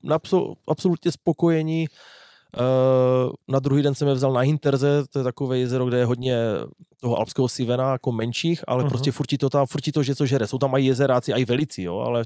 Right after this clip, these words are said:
Speaker 1: těžko se chytají. Já jsem tam měl, neměl jako velké, ale takové čtyřicítky tam, jako slušný muškař tam je schopný chytnout nějakou čtyřicítku jezeráka.
Speaker 2: Mhm.
Speaker 1: A já jsem tam vzal ty kluky a, že to hadil před sebe, jo, a najednou suchá muška, šup, ryba, jo,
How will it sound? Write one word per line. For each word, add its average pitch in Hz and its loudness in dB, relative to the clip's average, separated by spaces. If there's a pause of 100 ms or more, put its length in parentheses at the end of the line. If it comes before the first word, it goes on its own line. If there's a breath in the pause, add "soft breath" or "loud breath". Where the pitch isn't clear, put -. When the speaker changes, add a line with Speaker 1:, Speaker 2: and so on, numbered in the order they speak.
Speaker 1:
těžko - -6
se 120 -8
chytají. 127 -6 (760 soft breath)
Já 104 -6
jsem 110 -6
tam 107 -2
měl, 113 0
neměl 110 0
jako 107 -4
velké, 98 -2
ale 95 -2
takové 113 -2
čtyřicítky 123 -6
tam, 110 -4
jako 113 -10
slušný 135 -4
muškař 123 -2
tam 120 -2
je 107 -2
schopný - -12
chytnout 101 -10
nějakou 95 -8
čtyřicítku - -8
jezeráka. 95 -8 (200)
Speaker 2:
Mhm. 123 -10 (440 loud breath)
Speaker 1:
A 104 0
já 107 0
jsem 123 -2
tam 117 2
vzal 123 2
ty 127 -6
kluky 123 -2
a, 113 -2
že 107 -8
to 101 -8
hadil 101 -4 (200)
před - -10
sebe, 101 -4
jo, 95 -2
a 98 -2
najednou 101 -4
suchá - -8
muška, 98 -6
šup, 123 -4
ryba, 104 2
jo, 120 0